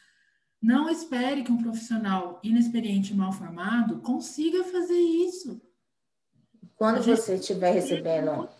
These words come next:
Speaker 1: tudo.
Speaker 2: É.
Speaker 1: A ga-, essa galera que saiu ontem de, dos cursos de especialização,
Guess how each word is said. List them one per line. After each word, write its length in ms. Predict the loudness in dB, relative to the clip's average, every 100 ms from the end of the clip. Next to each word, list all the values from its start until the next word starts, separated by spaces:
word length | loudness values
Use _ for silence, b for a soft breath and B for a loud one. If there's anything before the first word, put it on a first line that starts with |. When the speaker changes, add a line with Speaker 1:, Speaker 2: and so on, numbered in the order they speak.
| -16 _ -8
Speaker 1:
tudo. 540 | -4 -2 0 0 -2
Speaker 2:
É. 300 | -6 -14 _ -16
Speaker 1:
A 100 | -4
ga-, 200 | 0 0
essa 160 | 0
galera 340 | 0 2 2 0
que 220 | -4 -10
saiu 480 | -4 -2 0 0 2
ontem 380 | 0 2 4 4
de, 260 | 4 0
dos 220 | -2 -2
cursos 340 | 0 -2 0 0
de 160 | 2
especialização, 880 | -2 -2 -6 -4 -4 -2 -4 -4 -4